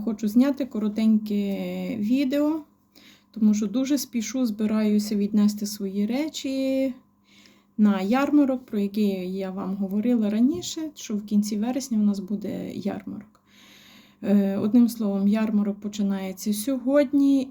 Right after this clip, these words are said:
і аж до неділі, до ночі. В дванадцятій годині ночі закриття цього свята, цього іспанського іт-, історичного свята. Так що я вам обіцяла, що я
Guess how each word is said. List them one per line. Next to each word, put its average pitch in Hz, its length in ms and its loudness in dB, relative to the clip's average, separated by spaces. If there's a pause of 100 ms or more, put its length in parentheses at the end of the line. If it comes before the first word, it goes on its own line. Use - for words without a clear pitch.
і 262 360 0
аж 226 260 -4
до 220 240 0
неділі, 233 680 2
до 220 240 0
ночі. 190 420 -2
В 180 60 -12
дванадцятій 214 520 0
годині 208 340 4
ночі 254 300 2
закриття 214 760 -4 (220)
цього 202 260 -4
свята, 233 640 -4 (680)
цього 214 280 0
іспанського 220 680 0
іт-, 214 300 -6
історичного 208 800 -2
свята. 180 500 -8 (1040)
Так 262 240 -2
що 233 320 -4 (340)
я 247 240 0
вам 214 360 -2 (120)
обіцяла, 240 800 -6 (1400)
що - 320 -6
я 220 440 0